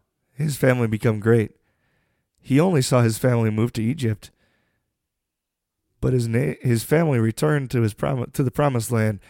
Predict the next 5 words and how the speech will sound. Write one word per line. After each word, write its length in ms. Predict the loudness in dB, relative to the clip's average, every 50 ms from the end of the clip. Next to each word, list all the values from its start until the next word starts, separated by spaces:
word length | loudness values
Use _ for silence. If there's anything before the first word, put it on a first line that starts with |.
| _ _ -6
a 100 | -4 -2
very, 440 | 2 4 6 6 6 6 4 0 -4 _ _ _ _ -6
very 480 | 0 4 4 6 6 4 2 0 -2 -6 _ _ _ -2
wealthy 340 | 0 2 2 0 -2 -4 -6
people. 460 | -4 -6 -6 -6 -8 -12 -16 -16 -20